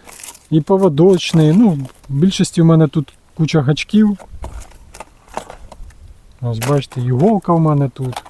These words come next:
Ну, тобто все в ці, в цих коробочках у мене все лежить. І лінійка ось.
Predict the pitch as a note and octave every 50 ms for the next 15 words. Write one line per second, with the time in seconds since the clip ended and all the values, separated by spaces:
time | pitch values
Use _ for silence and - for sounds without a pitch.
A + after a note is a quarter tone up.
0 | - - - - D#3 F#3 G#3 G3 - G3 E3+ - - E3+ - - F#3+ F3+ D#3 -
1 | - D#3+ D3+ D3 C3 - - - E3+ D#3+ - - D#3+ D#3 E3+ F3+ D#3+ D#3+ - -
2 | - C#3 - - - C3+ C3+ C#3 C#3+ C3+ C3 B2+ - - - - - - - -
3 | - - - - - - D3 C#3+ C#3+ C3+ A#2+ B2 B2+ A2+ - C#3 C3 C3+ C#3 D3+
4 | F#3+ G#3+ G#3 F#3+ - - E3 D#3+ D3+ - -